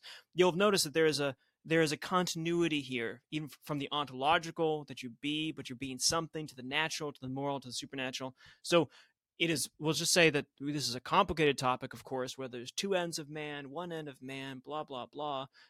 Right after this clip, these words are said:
Um, and maybe we'll do an episode on that. But it's important to see the continuities that Father Jacob Bertrand talked about, is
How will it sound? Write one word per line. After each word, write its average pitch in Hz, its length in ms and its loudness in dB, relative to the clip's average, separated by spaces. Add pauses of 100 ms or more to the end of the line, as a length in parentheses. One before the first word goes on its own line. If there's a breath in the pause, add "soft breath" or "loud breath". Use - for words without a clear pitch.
(120)
Um, 135 320 2
and 139 140 -4
maybe 160 240 4
we'll 143 220 0
do 135 220 -2
an 127 220 -2
episode 143 320 -4
on 127 120 -4
that. 127 260 6 (160)
But 180 140 6
it's 180 120 4
important 202 320 6
to - 60 4
see 214 80 6
the 175 80 0
continuities 151 920 6 (300)
that 135 120 -6
Father 147 180 2
Jacob 135 240 -2
Bertrand 131 220 -6
talked 139 160 2
about, 135 180 2
is 135 140 2